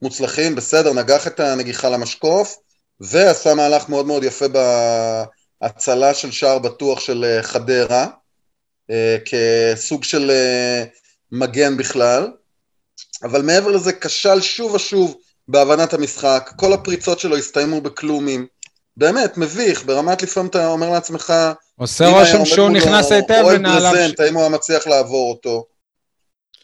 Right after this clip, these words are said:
Speaker 2: מצד אחד, כאילו, בא להגיד שהוא נכנס היטב לנע-, לנעליים של יו-, יוג'ין אנסה, אבל מצד שני, הוא גם הביא בישול, אה,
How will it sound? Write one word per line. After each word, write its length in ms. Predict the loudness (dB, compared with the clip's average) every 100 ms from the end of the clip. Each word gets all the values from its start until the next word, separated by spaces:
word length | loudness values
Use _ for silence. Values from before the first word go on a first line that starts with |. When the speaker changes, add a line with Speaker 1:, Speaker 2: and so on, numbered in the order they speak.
| _ _ -10
Speaker 2:
מצד 380 | -8 0 2 2
אחד, 320 | 0 0 0 -4 -10
כאילו, 600 | -6 -2 -2 -2 -4 -8 -14 _ _ _ _
בא 300 | -16 2 6
להגיד 500 | 6 6 4 0 -2
שהוא 280 | 0 0 0
נכנס 340 | -2 -2 -2 -2
היטב 260 | -2 -2
לנע-, 220 | -2 -2
לנעליים 420 | -2 -2 -2 -2 -2
של 200 | -4 -2
יו-, 200 | -2 -4 -8
יוג'ין 340 | -4 0 0 2
אנסה, 420 | 0 -2 -4 -4 -8 _ _ _ _ _ _ _
אבל 220 | -6 -4
מצד 320 | -2 0 0
שני, 300 | 2 2 4
הוא 120 | 4 4
גם 140 | 2
הביא 200 | 0 -2
בישול, 440 | -2 0 2 2
אה, 320 | 2 2 0